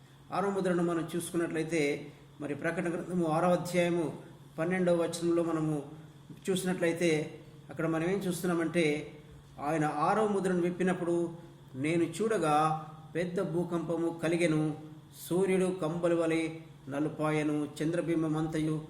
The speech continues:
రక్తవర్ణమాయను" అనేటువంటి విషయాలు మనం చూస్తున్నాం. ఈ యొక్క పిక్చర్ను మనం చూసినట్లయితే,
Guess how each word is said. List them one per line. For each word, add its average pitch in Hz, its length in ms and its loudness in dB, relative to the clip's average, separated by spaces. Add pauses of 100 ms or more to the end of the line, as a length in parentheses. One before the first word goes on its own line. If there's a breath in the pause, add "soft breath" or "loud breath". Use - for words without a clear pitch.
(380 loud breath)
రక్తవర్ణమాయను" 147 1120 -2
అనేటువంటి 147 420 -2
విషయాలు 143 360 -2
మనం 143 220 -2 (100)
చూస్తున్నాం. 143 500 -4 (540 loud breath)
ఈ 214 100 -6
యొక్క 214 380 2
పిక్చర్ను 202 420 2
మనం 185 280 0
చూసినట్లయితే, 170 920 0